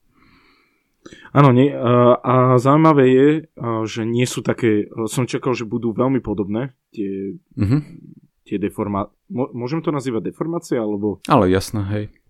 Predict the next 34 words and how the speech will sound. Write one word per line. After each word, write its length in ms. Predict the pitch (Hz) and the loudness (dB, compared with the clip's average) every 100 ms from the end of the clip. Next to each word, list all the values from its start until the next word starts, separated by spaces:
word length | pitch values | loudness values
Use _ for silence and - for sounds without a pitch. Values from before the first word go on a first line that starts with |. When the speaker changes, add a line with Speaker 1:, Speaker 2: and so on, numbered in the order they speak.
| _ _ _ _ _ _ | _ _ _ _ _ _
Speaker 1:
OK, 320 | 101 110 117 - - | -8 -4 -6 -8 -20
<laughs> 280 | 123 - - | -2 0 6
aby 120 | 143 | 6
sa 160 | 120 127 | 6 6
niekto 240 | 127 117 | 6 6
neurazil, 540 | 120 120 107 107 104 131 | 6 6 6 4 2 -2
<laughs> 140 | - 151 | -4 -6
čo 80 | - | 0
také. 280 | 127 123 - 180 196 175 | -2 -2 -6 -12 -12 -12
Ale, 480 | - 120 120 123 123 120 120 120 117 117 117 | -4 2 4 6 4 4 4 4 4 4 2
e, 220 | - 123 117 113 113 113 113 113 113 110 113 113 | -2 -6 -4 -4 -4 -4 -4 -4 -4 -4 -4 -6
sú 280 | - - 127 | -8 -2 2
rôzne, 460 | 123 156 160 - - | 4 4 2 -8 -14
že, 420 | 104 104 101 98 - | -14 -8 -8 -8 -6
Speaker 2:
Mhm, 200 | - 113 | -2 0
Speaker 1:
e, 220 | 104 101 | 0 -6
tie 140 | - | -2
Speaker 2:
jo, 40 | 120 | 0
jo. 40 | |
Speaker 1:
naozaj 220 | 117 113 107 | 0 -2 -6
tie 100 | 110 | -6
obrazy, 360 | 104 117 - 110 | -4 -6 -6 -6
presne 340 | 127 - 120 | -6 -4 -6
ako 140 | 107 | -6
si 120 | - 120 | -6 -4
hovoril, 280 | 107 107 104 | -4 -4 -6
že 120 | 98 _ _ _ | -10 _ _ _
niektoré 320 | 110 98 117 | -12 -8 -8
majú 220 | 107 104 104 | -6 -8 -10
tvar 260 | - 110 | -10 -10
toho 160 | 87 107 | -8 -8
banánu, 400 | 92 104 110 107 | -6 -4 -4 -4
niektoré 380 | 101 101 - 139 | -6 -8 -6 -6
sú 280 | - 110 | -6 -8